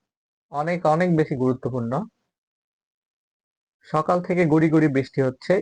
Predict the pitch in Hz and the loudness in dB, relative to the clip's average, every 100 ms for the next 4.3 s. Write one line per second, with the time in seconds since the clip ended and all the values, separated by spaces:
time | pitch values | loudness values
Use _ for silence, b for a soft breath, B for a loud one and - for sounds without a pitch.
0 | - 147 143 165 151 165 147 123 170 185 | 2 -2 0 -2 0 -2 -2 2 4 4
1 | 156 123 117 - 160 160 - 117 107 117 | 2 -2 -8 -4 -4 -4 -2 -2 -2 -8
2 | 120 - _ _ 135 151 131 143 156 160 | -12 -16 _ _ -12 -8 -4 0 2 4
3 | 170 160 131 - - 160 139 - 147 147 | 4 4 2 -4 -2 0 -2 0 0 2
4 | 139 107 101 | 0 -2 -8